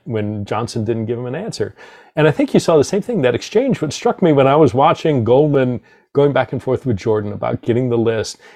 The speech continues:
and Jordan tried to brush him off with some non-responsive answer and said, "Oh, well, we interviewed the first whistleblower yesterday. You didn't attend." He's like, "No, no, no, I'm not talking about your interview. I'm talking about all these other people." And then Jordan gives a non-responsive answer. Every time these folks,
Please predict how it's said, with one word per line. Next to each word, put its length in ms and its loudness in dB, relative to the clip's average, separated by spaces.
and 140 2
Jordan 340 4
tried 300 0
to 40 -4
brush 360 -2
him 100 -2
off 220 -2
with 80 -6
some 240 -4
non-responsive 680 -6
answer 300 -10
and 100 -12
said, 160 -4
"Oh, 140 0
well, 180 0
we 100 -2
interviewed 380 0
the 80 -2
first 340 -4
whistleblower 480 0
yesterday. 460 -2
You 120 -2
didn't 220 -4
attend." 240 -6
He's 120 -4
like, 180 -4
"No, 60 -6
no, 160 -2
no, 60 0
I'm 120 0
not 160 -6
talking 240 -2
about 240 0
your 160 -2
interview. 320 -2
I'm 80 2
talking 220 4
about 180 4
all 140 4
these 180 2
other 160 -2
people." 340 -8
And 160 4
then 160 8
Jordan 360 6
gives 180 4
a 60 0
non-responsive 580 -2
answer. 400 -2
Every 280 6
time 320 -2
these 180 0
folks, 460 -2